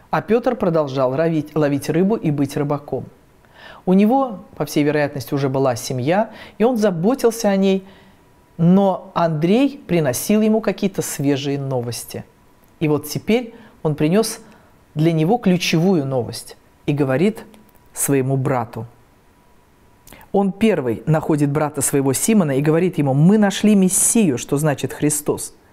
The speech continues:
и привёл его к Иисусу. Иисус же, взглянув на него, сказал: «Ты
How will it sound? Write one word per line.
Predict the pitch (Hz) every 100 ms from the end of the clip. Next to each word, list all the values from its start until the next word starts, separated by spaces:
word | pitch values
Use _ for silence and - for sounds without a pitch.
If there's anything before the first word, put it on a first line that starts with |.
| _ - - -
и | 160
привёл | 156 147 226
его | 208 190
к | 156 147
Иисусу. | 135 - 120 - - _ - - -
Иисус | 196 190 277
же, | 220
взглянув | 220 180 196 208 196
на | 170
него, | 175 220
сказал: | 214 175 160 131
«Ты | - 226 240 240